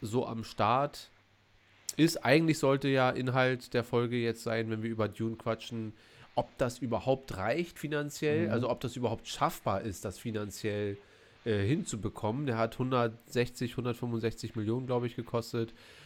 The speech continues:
Speaker 1: und sollte ja dann mindestens dreihundert, vierhundert Millionen einspielen, um
Speaker 2: Ja.
Speaker 1: zumindest so halbwegs,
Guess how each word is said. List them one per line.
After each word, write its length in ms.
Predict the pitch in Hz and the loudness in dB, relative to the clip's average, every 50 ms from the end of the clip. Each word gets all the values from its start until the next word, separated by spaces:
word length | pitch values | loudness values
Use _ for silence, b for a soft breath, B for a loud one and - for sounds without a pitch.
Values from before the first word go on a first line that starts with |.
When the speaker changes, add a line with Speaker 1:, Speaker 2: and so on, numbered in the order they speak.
| B B B | B B B
Speaker 1:
und 120 | - 117 | -2 0
sollte 400 | 101 90 107 107 120 143 135 147 | 2 6 8 10 10 8 8 6
ja 160 | 131 123 117 117 | 6 8 8 8
dann 160 | 113 104 107 | 6 6 4
mindestens 640 | 113 131 143 143 131 - - - 127 117 - - - | 0 0 0 0 -2 -2 -4 -4 -4 -6 -6 -8 -8
dreihundert, 680 | - 110 123 135 139 127 127 127 123 120 117 117 - | -6 -4 -4 -2 -2 -2 0 0 0 0 -2 -2 -4
vierhundert 500 | - - 139 143 135 123 123 120 117 - | -2 2 4 4 4 4 4 2 2 2
Millionen 400 | 120 120 113 117 120 123 117 113 | 2 2 2 4 2 2 2 0
einspielen, 600 | - 107 120 127 123 - - - 131 127 120 120 | -2 -2 -2 -2 -4 -4 -4 -2 -2 0 0 0
um 80 | 117 | 0
Speaker 2:
Ja. 60 | 117 107 | 2 0
Speaker 1:
zumindest 520 | 104 117 113 120 131 139 139 135 127 - | 2 4 4 4 4 6 4 4 4 2
so 180 | - 127 104 107 | 0 0 2 2
halbwegs, 680 | 117 120 131 - - 135 127 127 - - - - - | 2 2 2 2 2 4 4 4 2 0 -4 -8 -10